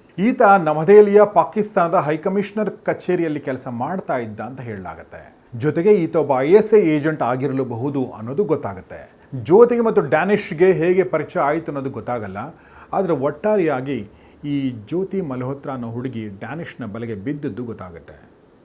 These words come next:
ಈತ ಪಾಕಿಸ್ತಾನದ ಹೈಕಮಿಷನರ್ ಕಚೇರಿಯಲ್ಲಿ ಕೆಲಸ ಮಾಡ್ತಿದ್ರಿಂದ ವೀಸಾ ಪಡೆದು ಪಾಕಿಸ್ತಾನಕ್ಕೆ ಬರೋದು ಸುಲಭ ಅಂತ ಆಕೆ ಗೊತ್ತಾಗತ್ತು. ಜೊತೆಗೆ ಪಾಕಿಸ್ತಾನದ ವಿಡಿಯೋಗಳಿಗೆ ಹೆಚ್ಚು ವ್ಯೂಸ್ ಬರೋದನ್ನು ಕೂಡ ಆಕೆ ಗಮನಿಸಿದ್ಲು. ಆದರೆ ಡ್ಯಾನಿಶ್ ಆಕೆಯನ್ನು ಇಷ್ಟಕ್ಕೆ ಬಿಡೋದಿಲ್ಲ.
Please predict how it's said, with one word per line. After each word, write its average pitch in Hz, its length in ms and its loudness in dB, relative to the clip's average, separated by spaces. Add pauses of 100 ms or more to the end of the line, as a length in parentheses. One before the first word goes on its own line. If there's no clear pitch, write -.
(300)
ಈತ 214 180 4
ಪಾಕಿಸ್ತಾನದ 214 640 2
ಹೈಕಮಿಷನರ್ 175 600 -2
ಕಚೇರಿಯಲ್ಲಿ 151 520 -4
ಕೆಲಸ 135 220 -6
ಮಾಡ್ತಿದ್ರಿಂದ 131 640 -6 (540)
ವೀಸಾ 196 420 -4
ಪಡೆದು 139 400 -4
ಪಾಕಿಸ್ತಾನಕ್ಕೆ 135 720 -12
ಬರೋದು 117 340 -8
ಸುಲಭ 185 340 -8
ಅಂತ 113 280 -10
ಆಕೆ 107 220 -14
ಗೊತ್ತಾಗತ್ತು. 85 580 -16 (720)
ಜೊತೆಗೆ 139 320 -2
ಪಾಕಿಸ್ತಾನದ 165 600 -2
ವಿಡಿಯೋಗಳಿಗೆ 135 540 -2
ಹೆಚ್ಚು 143 300 -6
ವ್ಯೂಸ್ 147 400 -4
ಬರೋದನ್ನು 127 380 -6
ಕೂಡ 156 160 -10
ಆಕೆ 110 220 -12
ಗಮನಿಸಿದ್ಲು. 98 680 -16 (540)
ಆದರೆ 214 260 4
ಡ್ಯಾನಿಶ್ 214 760 0
ಆಕೆಯನ್ನು 147 360 -6
ಇಷ್ಟಕ್ಕೆ 143 420 -6
ಬಿಡೋದಿಲ್ಲ. 104 560 -10